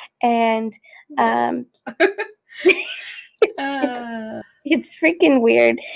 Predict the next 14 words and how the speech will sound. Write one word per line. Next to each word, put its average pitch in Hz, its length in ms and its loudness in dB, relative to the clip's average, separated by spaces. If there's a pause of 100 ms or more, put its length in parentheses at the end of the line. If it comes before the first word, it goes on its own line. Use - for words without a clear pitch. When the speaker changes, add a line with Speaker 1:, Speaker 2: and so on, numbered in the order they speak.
(260)
Speaker 1:
And, 254 460 4 (420)
um, 226 440 2 (460)
sh-, 247 180 -12
there's 247 260 4 (120)
this 247 180 2 (180)
super 302 600 0
powered 233 480 2
substance 214 760 -2 (360)
that 214 340 4 (260)
she 226 640 -4 (340)
has 220 560 0 (140)
called 220 340 0
or-, 240 320 0 (280)
orgone, 277 760 0